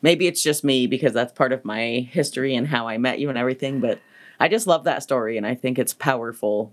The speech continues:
in why you do what you do and why we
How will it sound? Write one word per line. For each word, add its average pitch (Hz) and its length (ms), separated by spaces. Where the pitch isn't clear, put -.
in 123 200
why 117 500
you 135 240
do 120 200
what 117 220
you 120 120
do 110 260
and 101 140
why 104 320
we 120 560